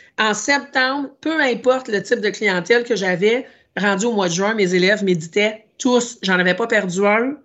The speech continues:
Mes élèves les plus complexes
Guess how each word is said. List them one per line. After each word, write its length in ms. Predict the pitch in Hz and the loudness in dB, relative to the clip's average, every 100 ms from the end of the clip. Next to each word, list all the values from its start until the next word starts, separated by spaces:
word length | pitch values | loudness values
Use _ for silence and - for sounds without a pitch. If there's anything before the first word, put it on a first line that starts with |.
| - - - - _ - | -20 -20 -20 -20 _ -2
Mes 200 | 208 208 | 2 2
élèves 200 | 220 214 | 2 0
les 140 | 196 | -4
plus 460 | - 269 269 330 349 | 2 6 8 8 4
complexes 1040 | 277 214 180 214 202 254 - - - - | -2 -4 -4 0 2 2 -2 -12 -18 -20